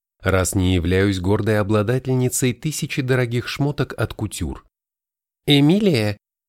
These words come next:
я всегда думала, что тебя зовут Милли, дорогуша. Боже мой,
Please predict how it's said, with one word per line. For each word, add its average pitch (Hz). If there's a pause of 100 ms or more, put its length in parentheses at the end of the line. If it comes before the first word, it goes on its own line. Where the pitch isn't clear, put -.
(100)
я 160
всегда 208
думала, 196
что 208
тебя 202
зовут 208
Милли, 90 (120)
дорогуша. 127 (800)
Боже 147
мой, 107